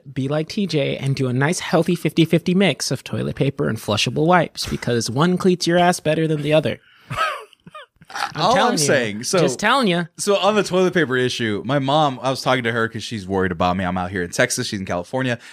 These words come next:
Speaker 2: In California, if you're sixty-five or older, which both my parents are, they're like, "Yeah, we suggest you just don't leave your house. Like,
Speaker 1: Mm.
Speaker 2: even though it's not important, just don't leave. We're, we,
Speaker 1: You have
Speaker 2: we'll,
Speaker 1: kids.
Speaker 2: we'll help." Huh?
Speaker 1: Yes,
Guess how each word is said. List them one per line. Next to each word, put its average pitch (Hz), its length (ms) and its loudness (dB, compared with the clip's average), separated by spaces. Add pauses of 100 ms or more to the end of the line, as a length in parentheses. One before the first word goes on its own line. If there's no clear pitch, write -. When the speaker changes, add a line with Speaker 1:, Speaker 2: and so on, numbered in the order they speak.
(200)
Speaker 2:
In 120 160 2
California, 160 500 2 (160)
if 117 80 -6
you're 151 100 2
sixty-five 143 540 0
or 135 80 2
older, 160 160 4
which 123 160 -2
both 110 240 -2
my 113 80 0
parents 107 320 -2
are, 143 280 4 (180)
they're 156 140 2
like, 160 220 2 (160)
"Yeah, 220 220 4
we 269 140 2
suggest 190 320 2
you 123 40 -8
just 113 120 -4
don't 110 160 0
leave 107 120 -2
your 92 80 -4
house. 107 340 2 (300)
Like, 165 200 2
Speaker 1:
Mm. 113 160 -6
Speaker 2:
even 190 140 2
though 196 100 4 (160)
it's 180 100 4
not 185 140 4
important, 175 500 0
just 185 240 -2 (240)
don't 151 220 2
leave. 98 220 -4
We're, 160 200 -8
we, 170 140 -10 (260)
Speaker 1:
You 247 120 2
have 190 80 6
Speaker 2:
we'll, 175 60 -4
Speaker 1:
kids. 131 200 2
Speaker 2:
we'll 196 80 6
help." 113 260 -2 (280)
Huh? 240 180 2 (120)
Speaker 1:
Yes, 160 140 2